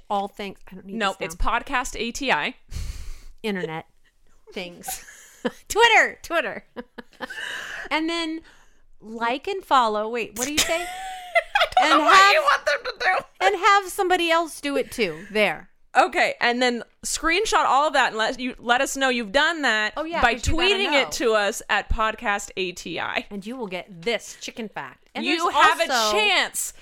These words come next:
Speaker 2: to get this chicken fact.
Speaker 1: There's also fun,
Speaker 2: There's, like,
Speaker 1: fun
Speaker 2: legal
Speaker 1: extra
Speaker 2: terms.
Speaker 1: things on the back.
Speaker 2: What is it?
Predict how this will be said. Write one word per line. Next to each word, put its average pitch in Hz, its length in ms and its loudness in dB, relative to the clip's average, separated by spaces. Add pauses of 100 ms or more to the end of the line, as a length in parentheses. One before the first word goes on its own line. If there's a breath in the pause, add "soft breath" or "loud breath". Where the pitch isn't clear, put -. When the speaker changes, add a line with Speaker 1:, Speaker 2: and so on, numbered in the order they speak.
Speaker 2:
to 277 200 -2
get 247 280 -2
this 233 240 0
chicken - 400 -6
fact. 214 220 -2
Speaker 1:
There's 254 140 -2
also 320 420 -2
fun, 247 420 -8 (100)
Speaker 2:
There's, 381 160 0
like, 494 120 2
Speaker 1:
fun 330 120 -2
Speaker 2:
legal 262 240 2
Speaker 1:
extra 226 300 -2
Speaker 2:
terms. - 160 -4
Speaker 1:
things 240 340 -8
on 220 120 -6
the 214 60 -10
back. 247 520 -8 (420)
Speaker 2:
What 262 240 -18
is 427 100 -12
it? - 220 -12